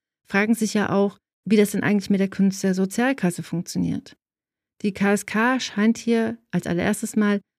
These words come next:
deutlich mehr Kulanz walten zu lassen als das Finanzamt. Trotzdem gibt es ein paar Regelungen, die du hier kennen solltest. Um überhaupt Mitglied in der K S K zu werden, musst du nachweisen, dass deine Haupttätigkeit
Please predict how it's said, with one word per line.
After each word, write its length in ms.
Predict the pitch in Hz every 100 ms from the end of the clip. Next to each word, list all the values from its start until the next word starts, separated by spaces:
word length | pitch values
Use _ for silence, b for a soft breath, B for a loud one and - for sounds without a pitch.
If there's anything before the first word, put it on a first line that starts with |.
| -
deutlich 440 | 202 208 226 202
mehr 220 | 202 196
Kulanz 600 | 196 185 180 170 180 -
walten 320 | 170 170 175 170
zu 140 | -
lassen 340 | 170 165 -
als 200 | 170 175
das 180 | - 180
Finanzamt. 720 | - 180 165 180 - - - _ _ _ _
Trotzdem 400 | - 208 - 240
gibt 180 | 233 -
es 100 | 240
ein 140 | 196 190
paar 220 | 180 180
Regelungen, 560 | 202 214 240 247 254
die 120 | 240 233
du 100 | 233
hier 160 | 247
kennen 420 | 240 - 190 185
solltest. 600 | 165 151 - - - - _ _ _ _ _ _ _ _ _ _
Um 160 | 277 277
überhaupt 540 | 262 214 202 196 185
Mitglied 340 | 220 233 214 196
in 80 | 185
der 120 | 175
K 180 | 175 165
S 120 | -
K 220 | 180 170
zu 140 | -
werden, 340 | 175 190 240 233
musst 260 | 202 190
du 60 | 175
nachweisen, 680 | 165 160 180 220 233 240 226
dass 180 | 190 -
deine 360 | 170 165 165
Haupttätigkeit 840 | 180 226 - 247 240 233 - 220 226